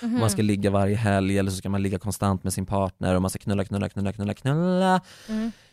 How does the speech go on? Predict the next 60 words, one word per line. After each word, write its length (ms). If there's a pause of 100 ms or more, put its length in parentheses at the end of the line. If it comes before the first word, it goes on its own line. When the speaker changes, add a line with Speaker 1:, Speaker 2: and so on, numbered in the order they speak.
Speaker 1:
Vi 80
lever 320
ju 60
i 40
ett 60
väldigt 200
sexpositivt 640
samhälle 500
just 340
nu, 100
vilket 220
är 40
bra 280
på 100
väldigt 320
många 220
sätt, 300
men 80
det 60
kan 120
också 200
ge 40
en 120
väldigt 680
stor 440
ångest 460
och 260
förväntan 500
på 80
personen 200
att 80
man 80
måste 360
ha 100
sex 400
och 160
ligga 220
med 120
någon 120
hela 320
tiden. 300 (680)
Speaker 2:
Absolut. 800 (400)
Och 200 (120)
det 280
Speaker 1:
Och 60
där 180
blir 120
det 60
ohälsosamt. 500
Speaker 2:
så 80
här, 80
man 180
vet 260
ju 40
själv 420
att 120
det 60
är 120
så 160
här, 240